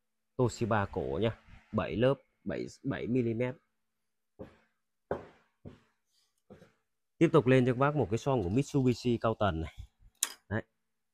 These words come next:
Con này là con, à, cao tần, à, nó có quai chứ không phải là con cao tần cắp nách nhá. Con này đời hai mười một đến hai mười ba. Nó cũng là son từ luôn.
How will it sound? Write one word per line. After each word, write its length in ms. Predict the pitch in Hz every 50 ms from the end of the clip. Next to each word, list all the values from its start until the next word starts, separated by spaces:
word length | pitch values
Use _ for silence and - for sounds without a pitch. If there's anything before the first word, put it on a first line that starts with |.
| _ _ _
Con 140 | - 113 113
này 160 | 110 107 101
là 120 | 92 90 87
con, 360 | - - 110 110 107 107 107
à, 120 | 104 107 107 -
cao 180 | 113 110 113
tần, 340 | - 113 107 87 87 87 90
à, 240 | 90 87 87 87 85 82
nó 120 | 92 110 123
có 140 | - 135 131
quai 420 | - - 139 135 127 120 117 110
chứ 60 | 117
không 200 | 123 - 131 107
phải 100 | 90 95
là 80 | 107 113
con 180 | - 107 107
cao 120 | - 107 104 -
tần 140 | 101 85
cắp 180 | - - - -
nách 160 | 147 147 156 -
nhá. 60 | - 131 - _ _
Con 160 | _ 110 107
này 140 | 107 101 87
đời 240 | 101 95 95 87 87
hai 160 | 90 107 107
mười 160 | 107 104 98
một 220 | 92 92 90 85 -
đến 100 | 104 107
hai 140 | 127 127 117
mười 160 | 104 90 85
ba. 240 | 101 107 107 98 - _ _ _ _ _ _ _ _ _ _ _ _
Nó 100 | 113 123
cũng 160 | 127 - 101
là 80 | 104 101
son 220 | - 117 113 107 -
từ 220 | 120 113 104 92
luôn. 200 | 90 101 110 104